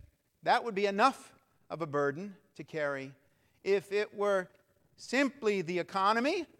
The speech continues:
that would be enough of a burden. If it were trying to wade our way through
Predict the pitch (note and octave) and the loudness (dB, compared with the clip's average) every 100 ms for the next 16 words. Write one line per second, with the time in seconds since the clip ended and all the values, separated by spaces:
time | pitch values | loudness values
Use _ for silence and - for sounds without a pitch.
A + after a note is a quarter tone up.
0 | _ _ _ _ F#3+ A3 A#3 G3+ A#3+ A#3+ | _ _ _ _ 2 4 2 -4 -2 -4
1 | A#3 - _ _ _ A#3 B3+ D4+ - F#3+ | -6 -14 _ _ _ 0 4 4 2 -6
2 | D#3+ C#3+ C3+ B2 B2 - _ _ _ _ | -6 -4 -4 -6 -12 -16 _ _ _ _
3 | _ - G#3+ G#3 - B3 B3 A3 A3 G#3+ | _ 0 0 0 0 2 2 2 4 2
4 | G#3+ - _ _ _ _ - A3 A3+ A#3 | 0 -10 _ _ _ _ 2 6 6 4
5 | - G3+ G#3+ A#3+ A#3+ G#3 G#3+ G3+ G3 - | -4 -2 0 2 4 4 4 0 -2 -4
6 | G#3 A#3 A#3 G3 | -6 -2 -2 -4